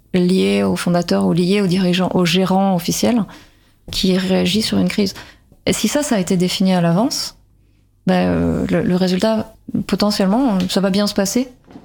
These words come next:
Pour, euh, pour les, enfin, les crises n'en sont plus, ou en tout cas ne sont plus catastrophiques. Je, je sais pas s'il y a une chose qui ressort et qui est difficile pour toutes ces boîtes. J'ai envie de parler de la taille, peut-être.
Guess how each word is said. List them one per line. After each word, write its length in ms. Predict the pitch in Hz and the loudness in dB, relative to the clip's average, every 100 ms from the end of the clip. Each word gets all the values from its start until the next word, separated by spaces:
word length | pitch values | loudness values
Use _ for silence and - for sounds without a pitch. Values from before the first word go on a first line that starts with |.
| - | -18
Pour, 320 | - 196 185 | -4 -2 0
euh, 220 | 185 170 180 185 - 185 190 185 - - | 0 2 0 -2 0 0 0 -2 -6 -2
pour 160 | 202 | 0
les, 160 | 190 175 | 2 2
enfin, 220 | 180 190 | 0 0
les 100 | 175 | 0
crises 260 | 165 254 240 | 0 0 2
n'en 600 | 208 196 196 202 202 196 | 2 2 2 2 0 0
sont 320 | - 214 196 | 0 0 0
plus, 320 | - 220 240 | 0 0 2
ou 100 | 240 | 2
en 140 | 190 180 | 2 0
tout 100 | 170 | -2
cas 240 | 208 214 | 0 2
ne 160 | 202 185 | 2 0
sont 220 | - 180 | 0 -2
plus 180 | - 202 | -2 -2
catastrophiques. 840 | 202 180 185 - 170 226 - - _ _ - - - _ _ _ - | -2 0 -2 -2 -2 -4 -6 -14 _ _ -20 -20 -20 _ _ _ -2
Je, 160 | 190 - | -2 0
je 100 | 180 | -2
sais 120 | 190 | 0
pas 100 | 233 | -2
s'il 160 | 254 233 | 0 -2
y 40 | |
a 160 | 185 - | -2 -2
une 140 | 214 233 | -2 0
chose 220 | 254 247 | -2 -2
qui 100 | 202 | -2
ressort 720 | 175 180 185 220 226 - - _ _ - | 0 0 0 -2 -2 -4 -14 _ _ -4
et 80 | 170 | -4
qui 160 | - | -2
est 20 | 180 | 0
difficile 640 | 170 202 208 202 214 214 | 0 0 0 0 -2 -2
pour 180 | 190 196 | -4 -2
toutes 160 | 196 | -2
ces 140 | - 185 | 0 0
boîtes. 160 | 214 226 - - _ _ _ _ _ - | 0 -4 -12 -18 _ _ _ _ _ -2
J'ai 120 | 180 | 0
envie 200 | 190 233 | 2 0
de 60 | 285 | 0
parler 260 | 233 226 | 0 0
de 60 | 214 | 0
la 100 | 214 | 0
taille, 320 | - 180 175 | 0 -2 -2
peut-être. 380 | 170 - - - | -4 -4 -6 -8